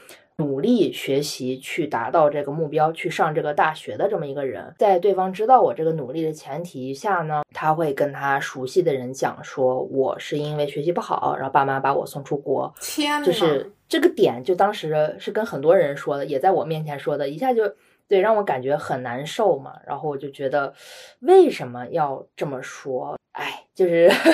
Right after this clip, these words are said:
Speaker 1: <laughs> 就，就，就，就挺难受的吧。我觉得如果有人跟你这么说的话，就一定，一定要跟这个人分开。
Speaker 2: 他就是在否定你的能力。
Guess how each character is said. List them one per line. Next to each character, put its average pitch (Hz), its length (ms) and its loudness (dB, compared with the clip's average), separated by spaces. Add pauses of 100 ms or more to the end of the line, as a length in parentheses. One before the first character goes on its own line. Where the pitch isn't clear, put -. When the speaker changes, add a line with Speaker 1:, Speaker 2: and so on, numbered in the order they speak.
(120)
Speaker 1:
<laughs> - 360 -4
就， 240 160 10
就， 254 160 8
就， 262 220 2
就 254 140 8
挺 185 200 -2
难 147 180 0
受 240 200 6
的 185 80 4
吧。 143 120 4
我 147 120 0
觉 180 120 4
得 214 80 6
如 196 140 6
果 202 100 8
有 185 140 6
人 135 180 -2
跟 170 160 4
你 135 80 -6
这 165 120 -6
么 139 160 -6
说 143 320 -4
的 139 120 0
话， 139 180 -6
就 143 120 -10
一 139 240 -10
定， 220 220 -4
一 135 160 -4
定 165 160 -2
要 139 180 2
跟 135 160 -4
这 139 80 -4
个 139 60 0
人 123 160 -4
分 139 240 -4
开。 - 280 -12
Speaker 2:
他 294 160 -4
就 294 200 -2
是 294 200 -4
在 254 240 4
否 196 260 -6
定 240 280 -8
你 196 80 -8
的 165 120 -10
能 170 300 -8
力。 196 320 -8